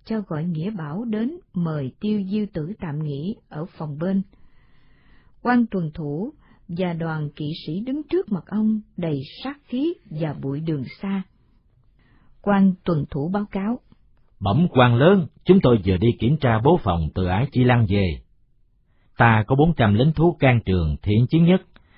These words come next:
Speaker 2: Tôi cho một nửa bố trí mai phục ở chân ngọn Mái Yên, chỗ trũng lầy. Còn một nửa số quân tôi trao nhiệm vụ lưu động phục kích, nhử địch vào tròng, kiên quyết tiêu diệt, hợp lực với số quân mai phục. Từ Chi Lăng lên Ải Lưu,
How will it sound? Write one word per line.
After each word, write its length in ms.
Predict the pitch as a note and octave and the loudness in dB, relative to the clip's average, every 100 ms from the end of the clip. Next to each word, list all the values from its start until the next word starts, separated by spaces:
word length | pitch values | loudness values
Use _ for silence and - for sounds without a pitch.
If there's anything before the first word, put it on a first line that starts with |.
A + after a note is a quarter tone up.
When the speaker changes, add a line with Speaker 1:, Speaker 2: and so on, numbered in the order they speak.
| _ _ _ - | _ _ _ 2
Speaker 2:
Tôi 200 | B2 A2+ | 4 4
cho 100 | B2 | 2
một 160 | G#2+ E2+ | 2 2
nửa 180 | F#2+ A2 | 0 2
bố 120 | C#3+ D#3+ | 2 2
trí 120 | E3 | 2
mai 220 | C3+ A#2 - | 2 0 0
phục 160 | D#2+ | -4
ở 100 | G#2 B2 | -4 -2
chân 160 | A2+ G2 | 0 0
ngọn 260 | D#2+ F2 | 0 0
Mái 160 | F2+ C#3 | 0 2
Yên, 360 | A#2+ A2+ G2+ - | 2 2 0 -2
chỗ 200 | F#2 G#2+ - | -2 0 0
trũng 140 | B2+ | 2
lầy. 340 | G2 D#2 B1 - _ _ _ _ - | 2 0 -4 -14 _ _ _ _ 0
Còn 160 | A2 | 2
một 180 | A2+ G2 | 4 2
nửa 240 | G2+ A2+ C#3+ E3+ | 2 2 2 0
số 100 | E3+ | 2
quân 340 | C3 A#2 A2 A2+ | 2 2 0 2
tôi 160 | A#2 A#2+ | 0 2
trao 160 | A2 | 2
nhiệm 200 | F2+ F2 E2+ | 2 2 2
vụ 220 | E2+ F#2 | 0 2
lưu 180 | A2 A#2 | 2 2
động 220 | E2 F2 - | 2 -2 0
phục 200 | G2+ - | -2 0
kích, 140 | E3+ - _ - | -2 -2 _ -2
nhử 200 | F#2 C3+ | 2 2
địch 140 | A#2+ - | 2 0
vào 180 | F#2+ F2 | -2 0
tròng, 300 | G2 F2 C2+ - _ - - | 0 0 -2 -6 _ -20 -2
kiên 200 | - C#3 | 4 6
quyết 240 | B2+ G3 - | 6 2 4
tiêu 120 | B2 | 2
diệt, 200 | F2 E2 - _ | 2 -2 -4 _
hợp 200 | - A2+ F#2 | -2 0 2
lực 160 | F#2+ F2 | 0 2
với 100 | D3 | 2
số 100 | E3+ - | 2 2
quân 180 | A#2+ | 4
mai 140 | A#2 A2 | 4 2
phục. 220 | F2+ D2+ - _ _ _ _ _ _ _ - | 0 -4 -8 _ _ _ _ _ _ _ 2
Từ 200 | A2+ A2 - | 4 4 4
Chi 140 | D3 | 4
Lăng 280 | C#3+ C#3 C3+ | 4 2 2
lên 220 | C3+ C3+ | 2 2
Ải 300 | F2+ F2+ D3+ | 2 2 2
Lưu, 400 | C#3+ C3+ C3 | 4 6 4